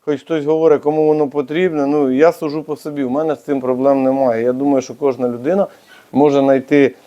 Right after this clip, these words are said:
е, для себе, м, ту клієнтську базу, от, своїх знайомих, друзів, які працюють на іншій роботі і, можливо, хочуть посмакувати тою чи іншою продукцією. Ну, ми ізначально колись просто,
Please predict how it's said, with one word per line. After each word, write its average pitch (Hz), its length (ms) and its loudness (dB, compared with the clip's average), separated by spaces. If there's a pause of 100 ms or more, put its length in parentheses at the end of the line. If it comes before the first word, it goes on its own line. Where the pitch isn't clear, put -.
(180)
е, 120 340 6
для 131 200 2
себе, 127 560 4
м, 117 800 -10
ту 147 120 -10
клієнтську 135 540 -6
базу, 135 580 2 (400)
от, 120 240 0
своїх 135 280 -2
знайомих, 135 540 2
друзів, 131 380 -2
які 120 180 -6
працюють 127 460 -4
на 127 100 0
іншій 123 220 -4
роботі 123 420 -2
і, 117 40 -2
можливо, 117 400 0
хочуть 127 400 0
посмакувати 123 680 -2
тою 120 300 -4
чи 123 180 -4
іншою 117 320 -6
продукцією. 117 580 -4 (320)
Ну, 143 80 4
ми 196 140 6
ізначально 151 520 4
колись 139 280 -2
просто, 139 420 -4